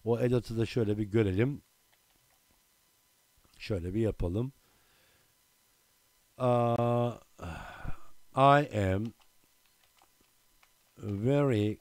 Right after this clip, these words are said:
coherent to new situations. Bu ne demek biliyor musunuz? Yeni durumlara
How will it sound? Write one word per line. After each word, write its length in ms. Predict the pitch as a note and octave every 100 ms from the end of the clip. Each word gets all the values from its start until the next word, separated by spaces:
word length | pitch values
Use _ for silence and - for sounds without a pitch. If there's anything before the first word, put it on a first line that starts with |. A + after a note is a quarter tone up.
| - -
coherent 1000 | A2+ A#2 A2 C3+ B2+ F#2+ G2 - - - _ _ _ _ _ _ _ _ _ _ _ _ _ _ _ _ _ _ _ _ _ _ _ _ _ _ _ _ _ _ _ _ _ _ - - _ _ -
to 400 | - B2 A#2 A#2 - _ -
new 640 | F2+ G2 A#2+ A#2+ A#2+ A#2+ - -
situations. 1300 | - - - - - A2+ A#2+ B2 - C2+ A#1 - - _ _ _ _ _ _ - _ _ _ _ _ _ _ _ _ _ _ _ _ _ _ _ _ _ _ _ _ - - - - -
Bu 80 | E3
ne 80 | G3+
demek 240 | B2+ F2+
biliyor 220 | C3 E3 A#2
musunuz? 520 | F2+ F2 D#2+ - - _ _ - -
Yeni 680 | F2+ F#2+ A#2+ C3 D3 D3+ F3 _ _ _ _ _ _ A2
durumlara 1000 | G#2+ A2+ A2 G#2 G2+ G2+ A#2+ A2 G2 G#2